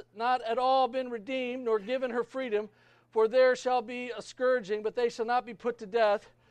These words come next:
because she was not free." Now, I'm gonna tell you, you read that passage, and you're like, "That is fuzzy as I don't know what." We're talking about animals, livestock, sowing your field with mixed seed, then, uh,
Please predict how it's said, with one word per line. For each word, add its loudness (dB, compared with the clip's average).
because 0
she -8
was -8
not -2
free." 2
Now, -4
I'm -2
gonna -4
tell 6
you, 0
you -8
read -4
that 4
passage, -2
and -12
you're -6
like, -2
"That -8
is -18
fuzzy -8
as -12
I -6
don't -6
know 2
what." 2
We're -14
talking -2
about -4
animals, -2
livestock, 0
sowing -2
your -8
field -4
with -8
mixed -14
seed, -8
then, -18
uh, -16